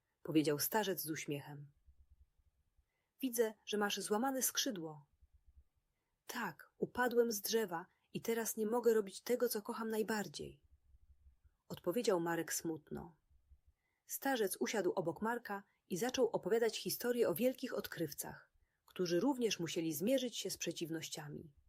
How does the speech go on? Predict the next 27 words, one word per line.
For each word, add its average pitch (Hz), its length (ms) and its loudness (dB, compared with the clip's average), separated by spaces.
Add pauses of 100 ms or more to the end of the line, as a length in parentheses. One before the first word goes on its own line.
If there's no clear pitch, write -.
(800)
Marek 240 320 2
słuchał 202 360 -2
z 147 40 -2
zapartym 208 520 -2
tchem, 160 420 -8 (320)
zapominając 185 760 2
na 165 80 0
chwilę 233 340 -2
o - 60 -2
swoim 156 400 -4
bólu. 151 440 -6 (920)
Tajemnica 196 720 -2 (180)
motywacji. 156 720 -4 (1300)
"Wiesz, 269 380 4
Marek", 170 500 -4 (540)
zaczął 156 280 0
starzec, 160 540 -4 (340)
"prawdziwa 214 460 4
siła 240 280 4
nie 214 140 2
polega 262 320 4
na 190 120 2
tym, 160 300 -4 (320)
by - 100 4
nigdy 220 240 2
nie 214 140 4
upadać, - 640 0